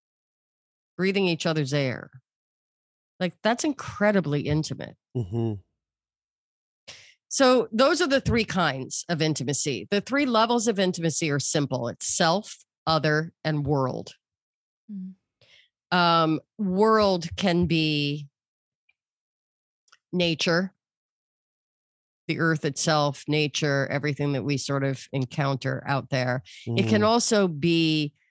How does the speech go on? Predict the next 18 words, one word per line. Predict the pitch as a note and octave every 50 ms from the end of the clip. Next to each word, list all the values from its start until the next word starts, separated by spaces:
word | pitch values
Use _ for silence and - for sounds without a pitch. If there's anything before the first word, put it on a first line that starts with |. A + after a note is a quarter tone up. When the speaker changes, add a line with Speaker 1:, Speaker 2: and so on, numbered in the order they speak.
| _ _ _ _ _ _ _ _ _ _ _ _ _ _ _ _ _ _
Speaker 1:
huge | - - - G#3 G3+ F#3+ F3+ F3 E3+ D#3 - - - - -
swaths | - - - - - D#3 D#3 D3 C#3+ C#3 - - - - -
of | D#3+ C#3+ C3
the | C#3+
population, | C3 - C#3 B2 A#2+ - C3+ B2+ - F2+ - - - - - - - D#3 - _ _ _ _ _ _ _ _ _ _ _ _ _ _ _ _ _ _
you | - D3+ C#3+
know, | C3+ B2+ A2+ G#2+ G#2 B2+ C#3 - _ _ -
the | C#3+ D3
people | - - F#3+ F3 - E3 D#3+
in | D3 C#3+
Ukraine. | C#3+ C#3 C3 A#2+ - - - C3 - - - - C3+ - _
That's | - E3 E3 -
a | E3+
Speaker 2:
Mm-hmm. | G#2+ F2+ G#2+ G#2+
Speaker 1:
part | E3+ E3 E3+
of | D#3+ C#3+
a | D3 C#3
world | C3 C3 C3 C#3+ C#3+ C#3+ C#3+ C#3+ C#3 C3+ C3 B2+ -